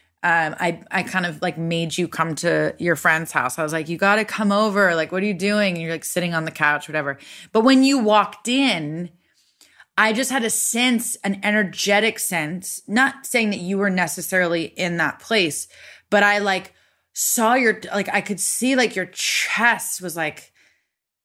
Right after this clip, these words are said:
just, like, hol-, holding so much. And I was like,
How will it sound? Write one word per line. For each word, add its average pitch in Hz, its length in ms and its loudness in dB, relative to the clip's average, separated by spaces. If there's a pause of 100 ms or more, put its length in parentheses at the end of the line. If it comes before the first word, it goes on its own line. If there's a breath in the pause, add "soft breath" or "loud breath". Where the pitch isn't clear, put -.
just, - 240 0
like, 165 200 0
hol-, - 580 -6
holding 220 840 4
so 160 280 0
much. 120 300 -6
And 175 100 -4
I 175 60 0
was 170 100 -2
like, 165 240 -2